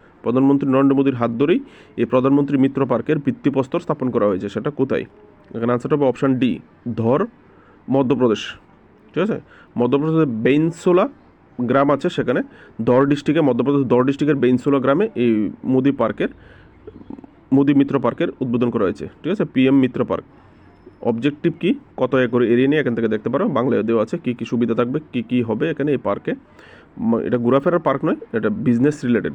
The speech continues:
ঠিক আছে, পরে নেবে। নেক্সট কোশ্চেন, ভারতের প্রথম আর্কারি প্রিমিয়ার লিগের ব্র্যাম-, ব্র্যান্ড অ্যাম্বাসেডর হিসেবে কে নির-, নির্বাচিত হয়েছেন, কাকে নিযুক্ত করা হয়েছে? আর্চারি প্রিমিয়ার লিগের ব্র্যাম-, অ্যাম্বাসেডর,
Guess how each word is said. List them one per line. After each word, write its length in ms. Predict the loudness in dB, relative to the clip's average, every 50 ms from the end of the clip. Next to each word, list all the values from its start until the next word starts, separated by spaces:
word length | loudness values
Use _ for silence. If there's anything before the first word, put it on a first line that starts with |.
| -6
ঠিক 100 | -4 -4
আছে, 180 | -4 -2 -4 -6 -10 -12 _ _ _ _ -16 -8 -4
পরে 160 | -4 -4 -4
নেবে। 200 | -4 -8 -10 -12 -14 -20 _ -20 -20 -20 -20 _ -20 -20 -20 -20 -20 -20 -20 -18 -6 -4
নেক্সট 200 | -2 -2 -2 -2
কোশ্চেন, 260 | -6 -4 -2 -2 -4 -4 -4 -10 -20 -20 -20 -16 -8 -2
ভারতের 340 | 0 0 2 2 0 0 -2
প্রথম 360 | 0 0 -2 0 0 -2 -4 -4 -10 _ -4
আর্কারি 380 | -2 -2 0 0 0 2 2 2
প্রিমিয়ার 400 | 2 2 2 4 4 4 4 2
লিগের 300 | 2 2 2 0 -2 -2
ব্র্যাম-, 360 | -2 -4 0 0 2 2 2 0 -2 -4
ব্র্যান্ড 260 | -2 0 0 2 2 2
অ্যাম্বাসেডর 320 | 2 2 2 0 0 0 -2
হিসেবে 240 | -2 0 0 -2 -2
কে 200 | 0 0 0 2
নির-, 180 | 2 0 -2 -4 -6 -10 -14 -14 -10
নির্বাচিত 600 | -6 -2 0 0 2 2 0 -2 -4 -4 -4 -4 -4 -4 -8 _ -8 -4
হয়েছেন, 300 | -4 -4 -4 -6 -8 -6
কাকে 240 | -6 -4 -2 0 2
নিযুক্ত 280 | 2 2 2 0 0
করা 180 | -2 0 0 0
হয়েছে? 280 | -2 -2 -6 -10 -14 -16 -18 _ _ _ _ _ _ _ -8 -8 -8 -8 -10 -20 -20 -20 _ _ _ _ _ _ -2
আর্চারি 380 | -2 -2 0 0 0 0 0
প্রিমিয়ার 360 | 0 0 2 4 4 4 2
লিগের 200 | 2 2 2 2
ব্র্যাম-, 360 | 2 2 2 2 4 2 2 0 0
অ্যাম্বাসেডর, 480 | 0 0 0 0 -2 -4 -4 -6 -6